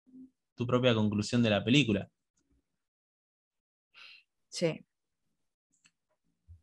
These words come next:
Speaker 1: Bueno, entonces, eh, lo que tenemos acá es una película cargada de, de actores importantes, de un director también muy importante que viene de,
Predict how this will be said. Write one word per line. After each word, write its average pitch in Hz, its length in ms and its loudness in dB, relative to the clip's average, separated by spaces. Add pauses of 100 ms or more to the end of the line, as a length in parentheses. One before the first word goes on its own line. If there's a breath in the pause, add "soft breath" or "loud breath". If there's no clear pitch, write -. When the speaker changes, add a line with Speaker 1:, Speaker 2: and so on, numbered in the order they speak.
(100)
Speaker 1:
Bueno, 107 240 -2
entonces, 120 460 -2
eh, 110 320 6
lo 107 140 4
que 110 80 2
tenemos 123 320 2
acá 135 200 6
es - 280 -2
una 120 260 2
película 98 460 0 (360)
cargada 127 580 4
de, 120 300 2
de 120 120 0
actores 135 500 0
importantes, 135 680 2
de 113 100 -2
un 120 100 2
director 120 380 0
también 113 280 2
muy 117 200 2
importante 117 640 2
que 101 80 -2
viene 107 280 0
de, 101 200 -4